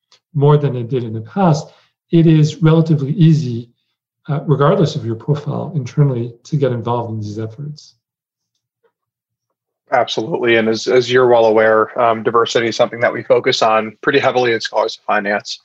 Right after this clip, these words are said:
Speaker 1: Yeah.
Speaker 2: Um, gender, ethnic, cultural diversity, of li-, diversity of lived experience, um, cognitive diversity, right? We're very much believers in the,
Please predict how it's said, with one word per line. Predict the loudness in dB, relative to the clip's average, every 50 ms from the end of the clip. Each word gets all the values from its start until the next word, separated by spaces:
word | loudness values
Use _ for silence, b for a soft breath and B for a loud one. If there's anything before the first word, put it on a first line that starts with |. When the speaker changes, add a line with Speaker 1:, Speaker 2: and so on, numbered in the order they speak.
| B
Speaker 1:
Yeah. | -14 B B B B B B _
Speaker 2:
Um, | 0 2 4 4 2 0 -2 -10 -14 _ _ _ _ _ _ -2
gender, | 0 0 0 2 2 2 4 4 4
ethnic, | 4 2 0 0 -4 -4 -4 _ -10 _ -4
cultural | -4 -4 -2 -2 -4 -4
diversity, | -4 -2 -2 -2 -2 0 -2 -2 0 0 0 0 0 -2
of | -2 -4 -6 -4
li-, | -6 -6 -6 -6
diversity | -2 0 0 0 0 0 0 0
of | 2 0
lived | -2 -2
experience, | -4 -8 -8 -4 -2 2 2 4 4 4 2 2 0 -2 -6 -8 -8 -10 _ b b b b b b b b b _ _ _
um, | 0 0 0 0 -2 -8 _ _ _ _ _ _ _
cognitive | -2 0 0 0 0 -2 -4 -4 -4 -4
diversity, | -4 -6 -6 -8 -6 -8 -8 -6 -6 -8 -10 -12 _ _ _ _ _ _ _
right? | -6 -2 -2 0
We're | 0 -2 -2
very | 0 2 0 2
much | 2 0 -2 -2 -2 _
believers | -2 0 0 0 0 -2 -4 0 0
in | 0 0 0 -2 -4 -10 _ _ b b b b b b b _ _
the, | -10 -10